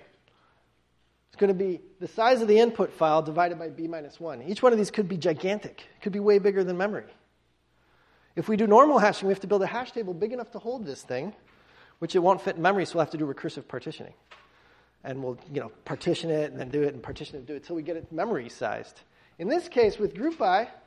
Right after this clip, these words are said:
if it's just male and female, it doesn't matter how big the input is. Generate a run of, actually, in that case, you could just do this all in one pass, right? You just read the data and you generate a hash table in memory for male and female and you're done.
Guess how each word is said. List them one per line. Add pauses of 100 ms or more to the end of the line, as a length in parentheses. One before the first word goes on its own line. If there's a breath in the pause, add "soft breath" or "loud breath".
(140)
if
it's
just
male
and
female,
it
doesn't
matter
how
big
the
input
is. (300 soft breath)
Generate
a
run
of, (480)
actually, (140)
in
that
case,
you
could
just
do
this
all
in
one
pass,
right?
You
just
read
the
data (420 loud breath)
and
you
generate
a
hash
table
in
memory
for
male
and
female
and
you're
done.